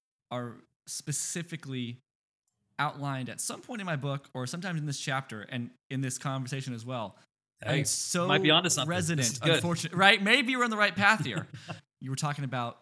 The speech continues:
Speaker 1: going into ministry versus other vocations. And
Speaker 2: Yeah.
Speaker 1: the, this, the thought I had was the way it was viewed, at least in, in my church growing up, was that instead of, "Oh, there's all these different branches of the tree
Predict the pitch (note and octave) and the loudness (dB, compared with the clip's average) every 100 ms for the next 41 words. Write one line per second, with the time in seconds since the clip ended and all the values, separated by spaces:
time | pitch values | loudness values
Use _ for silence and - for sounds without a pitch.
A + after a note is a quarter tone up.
0 | A#2+ A#2 C3+ C#3 B2+ B2 B2 B2 B2 A2+ | -18 -6 -4 -2 -2 -2 -2 -4 -6 -8
1 | A2+ A2 A2 - A2+ A#2 A2 A2 _ A#2+ | -8 -10 -10 -10 -8 -6 -8 -12 _ -12
2 | A#2 A#2 A2 - D3+ - C3+ B2 A#2+ - | -8 -6 -8 -8 -12 -8 -2 -2 -2 -6
3 | G2 F2 E2 _ _ _ G#2 C#3 C#3 D3 | -12 -12 -14 _ _ _ -12 -8 -6 -6
4 | - C#3+ - D3 C3+ C3 A#2+ A2+ A2 - | -6 -8 -6 -4 -2 -2 -4 -8 -8 -8
5 | - _ C3+ B2+ D3+ D#3+ B2+ A2+ B2 A#2+ | -10 _ -6 -2 -4 -4 -8 -6 -4 -4
6 | A#2 B2+ A#2 A2+ - _ _ _ A#2+ A2+ | -4 -8 -8 -10 -12 _ _ _ -8 -8
7 | G#2 - _ _ _ A2+ G2 G#2+ A#2 - | -8 -14 _ _ _ -12 -10 -10 -12 -10
8 | A#2 A#2+ G#2 - G#2 G2 F#2+ - - _ | -8 -8 -8 -12 -12 -10 -10 -14 -16 _
9 | _ _ _ _ - A#2 A2+ G#2 - - | _ _ _ _ -10 -6 -4 -6 -8 -12
10 | _ _ _ _ _ F3 E3 - G3+ G3+ | _ _ _ _ _ -4 -2 0 0 0
11 | E3 C#3 - - _ - E3+ C3+ B2 A2 | 0 -4 -8 -14 _ -10 -6 -4 -4 -6
12 | - - _ _ _ _ - C3+ C#3 C#3+ | -10 -12 _ _ _ _ -6 -4 -4 -4
13 | B2+ C3+ B2 - C3+ B2+ A#2 A2+ - C3 | -4 -4 -6 -6 -6 -4 -8 -8 -6 -6
14 | A2+ G#2+ | -6 -8